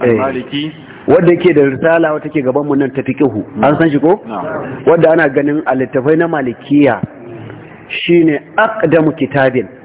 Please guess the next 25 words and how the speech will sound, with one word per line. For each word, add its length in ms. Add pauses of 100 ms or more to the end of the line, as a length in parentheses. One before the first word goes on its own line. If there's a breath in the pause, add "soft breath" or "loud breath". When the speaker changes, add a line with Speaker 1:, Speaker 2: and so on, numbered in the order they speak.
(160)
Speaker 2:
Na'am. 100
Speaker 1:
Wanda 180
ya 160
kusan 460
ya 100
wuce 180
shekara 320
dubu. 300 (1080)
Littafin, 460
eh, 560 (160)
risala 460
ɗin 120
da 40
take 220
gaban 280
gidan 240
kowa 260
a 40
nan 160
Bauchi 240
ɗin 140
nan 120
ko 120
a 60
Najeriya. 480